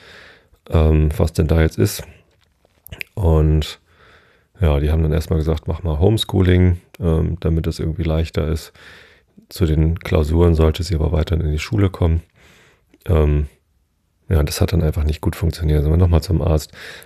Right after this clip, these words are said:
Letztendlich, äh, wurde sie ins Krankenhaus überwiesen. Da ist sie dann vier Tage geblieben letzte Woche. Und alle möglichen Tests gemacht, Lungenfunktionstest und, ähm,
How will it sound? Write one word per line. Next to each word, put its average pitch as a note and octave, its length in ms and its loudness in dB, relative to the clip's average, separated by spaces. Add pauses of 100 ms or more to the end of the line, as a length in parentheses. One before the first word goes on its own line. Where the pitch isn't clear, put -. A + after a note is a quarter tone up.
Letztendlich, E2 580 -2
äh, D#2+ 200 2
wurde D#2+ 200 2
sie D#2 100 2
ins D#2 220 0
Krankenhaus E2+ 920 0 (540)
überwiesen. E2 760 2 (420)
Da E2+ 140 -2
ist D#2+ 80 -4
sie F#2 80 -2
dann D#2+ 220 0
vier F2 220 -4
Tage E2 300 -4
geblieben D#2+ 400 0
letzte D#2 300 -4
Woche. D#2 400 0 (920)
Und G2+ 100 -8
alle F2 140 4
möglichen F2 340 4
Tests G2+ 220 2
gemacht, F2+ 340 2
Lungenfunktionstest E2+ 1000 2
und, D2+ 520 -2
ähm, D#2 400 0